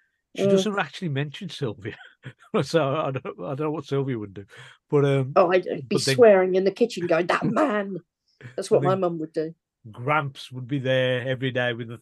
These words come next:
Speaker 1: thermos and a
Speaker 2: Yeah.
Speaker 1: chair and just be sitting there. But yeah, it was a l-, great seeing Bernard Cribbins in this.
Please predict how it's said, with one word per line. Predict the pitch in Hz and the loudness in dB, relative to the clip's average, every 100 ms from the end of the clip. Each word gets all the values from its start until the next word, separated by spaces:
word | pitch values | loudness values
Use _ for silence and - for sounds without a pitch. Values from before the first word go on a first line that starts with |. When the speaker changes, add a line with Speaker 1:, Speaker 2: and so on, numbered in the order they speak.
| - | -6
Speaker 1:
thermos | 127 120 120 110 - _ _ _ _ 107 _ | -4 -4 -6 -12 -16 _ _ _ _ _ _
and | 123 117 | -12 -12
a | |
Speaker 2:
Yeah. | - | -12
Speaker 1:
chair | - 120 113 113 113 110 | -12 -8 -6 -6 -8 -10
and | 107 | -12
just | 107 - | -16 -16
be | 107 | -16
sitting | 135 113 101 | -16 -18 -20
there. | 104 104 - _ _ _ _ _ _ 139 | -20 -20 -20 _ _ _ _ _ _ -6
But | 131 | -4
yeah, | 127 113 | -2 -4
it | 123 | -6
was | 156 135 | -6 -4
a | 147 | -4
l-, | 170 | -6
great | 139 165 156 143 - _ _ _ - | -4 2 2 0 -8 _ _ _ -12
seeing | - 156 127 117 | -4 -2 -2 -4
Bernard | 131 123 113 | -4 -4 -6
Cribbins | 139 120 117 117 | -6 -6 -6 -10
in | 123 | -10
this. | 113 - | -12 -14